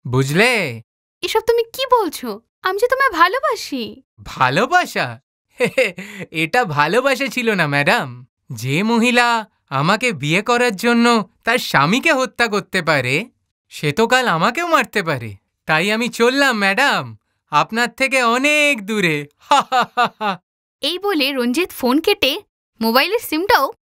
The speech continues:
Speaker 2: খুলে ফেলে দিল। নিশা ওকে বারবার ফোন করছিল। নিশা নিজেকে প্রতারিত বলে মনে করছিল। সে তারাশঙ্করের মৃত শরীরের দিকে তাকালো। আজ প্রথমবার সে তারাশঙ্করের জন্য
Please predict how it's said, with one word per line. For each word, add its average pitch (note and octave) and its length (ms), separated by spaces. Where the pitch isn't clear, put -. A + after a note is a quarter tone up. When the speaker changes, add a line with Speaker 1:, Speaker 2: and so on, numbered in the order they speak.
Speaker 2:
খুলে D#4+ 180
ফেলে G#3 240
দিল। E3+ 240
নিশা D4+ 340
ওকে F#4+ 340
বারবার E4+ 440
ফোন B3 260
করছিল। F3+ 520
নিশা D#4 280
নিজেকে A4 520
প্রতারিত F#4 440
বলে G#4 240
মনে D4 240
করছিল। G3+ 480
সে - 260
তারাশঙ্করের D#4+ 720
মৃত D4 260
শরীরের D#4+ 480
দিকে A#3+ 200
তাকালো। E3+ 520
আজ F4+ 220
প্রথমবার D#4 640
সে - 160
তারাশঙ্করের D#4+ 640
জন্য D#4+ 380